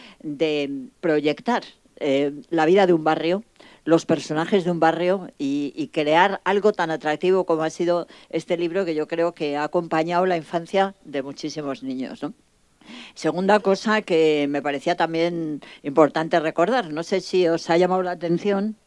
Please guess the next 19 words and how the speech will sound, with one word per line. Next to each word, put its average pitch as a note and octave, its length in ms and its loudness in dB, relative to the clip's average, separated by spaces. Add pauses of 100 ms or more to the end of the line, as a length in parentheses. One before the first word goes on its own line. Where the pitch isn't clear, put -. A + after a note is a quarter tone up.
cuando D3 280 -4
habéis D3+ 200 -10
visto E3+ 400 -8 (260)
a E3 120 -8
nuestros D#3+ 300 -16
queridos E3+ 400 -6
castizos, F#3+ 800 0 (380)
pues E3+ 260 8
que, E3 300 6
mm, D#3 240 -2
eh, D3+ 480 2
ahí E3 160 4
delante F#3+ 380 2
hay F#3+ 200 4
un F#3 280 0
juego F3+ 360 6
de F3 100 4
la D#3 160 0
rana. D3 360 -4